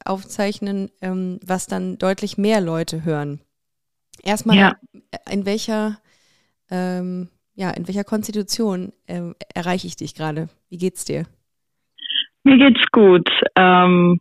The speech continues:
Speaker 2: bei mir stehen gerade ganz viele neue Dinge an, auf die ich mich sehr, sehr freue und, ähm, ja, bin gerade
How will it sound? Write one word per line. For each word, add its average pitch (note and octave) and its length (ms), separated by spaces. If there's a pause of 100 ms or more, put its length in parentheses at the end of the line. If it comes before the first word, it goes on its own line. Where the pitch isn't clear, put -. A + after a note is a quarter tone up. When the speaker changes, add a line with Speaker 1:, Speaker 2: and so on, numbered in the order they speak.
Speaker 2:
bei G3 120
mir G#3 160
stehen G3+ 280
gerade F#3+ 220
ganz F3+ 260
viele G3 160
neue B3 320
Dinge A3+ 260
an, G2+ 340
auf - 100 (100)
die F#3 80
ich F3 80
mich F3+ 180
sehr, F3+ 180
sehr F3 160 (140)
freue F#3+ 540
und, E3+ 500 (200)
ähm, E3+ 480 (840)
ja, F3 260 (100)
bin F3+ 220
gerade F3+ 520